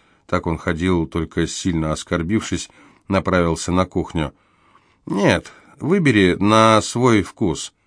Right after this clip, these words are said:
сказала мама. Я выключил радио и поставил «Сейд», единственную пластинку, у которой, как мне казалось,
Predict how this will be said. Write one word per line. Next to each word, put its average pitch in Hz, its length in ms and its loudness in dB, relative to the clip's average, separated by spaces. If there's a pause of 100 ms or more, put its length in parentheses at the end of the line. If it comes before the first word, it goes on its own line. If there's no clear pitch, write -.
(600)
сказала 85 500 0
мама. 85 380 0 (2000)
Я 180 460 4 (340)
выключил 101 560 2
радио 123 360 4
и 95 160 0
поставил 113 800 2
«Сейд», - 580 -2 (540)
единственную 98 640 2
пластинку, 95 640 0
у 87 380 0
которой, 107 440 0
как 92 200 -6
мне 107 160 2
казалось, 98 680 0